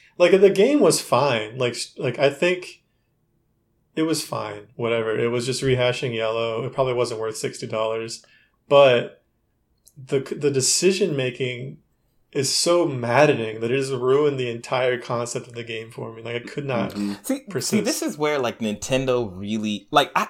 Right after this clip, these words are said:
Speaker 3: I've always appreciated Nintendo for just being themselves, right? Like, n-, like, hey, we're a game company that really wants to do cool and interesting things. Like, we wouldn't have the Switch,
Speaker 1: Yeah.
Speaker 3: we wouldn't have,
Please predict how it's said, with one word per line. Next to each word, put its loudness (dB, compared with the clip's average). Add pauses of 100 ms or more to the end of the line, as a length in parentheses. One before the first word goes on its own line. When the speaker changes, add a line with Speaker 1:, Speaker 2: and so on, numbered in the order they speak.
Speaker 3:
I've 0
always 6
appreciated -2
Nintendo -4
for -8
just -10
being -4
themselves, -12
right? -4 (300)
Like, -4 (220)
n-, -6
like, -4
hey, 4
we're 0
a -4
game -4
company -6 (260)
that -6
really -4
wants -4
to -14
do -8
cool -6
and -12
interesting -10
things. -6
Like, -6
we -2
wouldn't -2
have -4
the -8
Switch, -2
Speaker 1:
Yeah. -4
Speaker 3:
we -6
wouldn't -4
have, -2